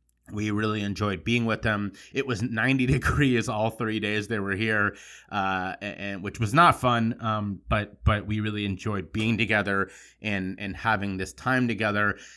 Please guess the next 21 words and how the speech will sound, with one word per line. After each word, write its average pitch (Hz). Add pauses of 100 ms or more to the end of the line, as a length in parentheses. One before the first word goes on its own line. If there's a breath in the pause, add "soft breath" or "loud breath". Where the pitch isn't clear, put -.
(160 loud breath)
and 101
showing 120
them 107
around 101
to 104
the 98
parts -
we've 104
already 98
fallen 95
in 87
love 101
with 95
in, 98
in 87
Philadelphia 95
was 90
a -
lot 92
of 90
fun. 90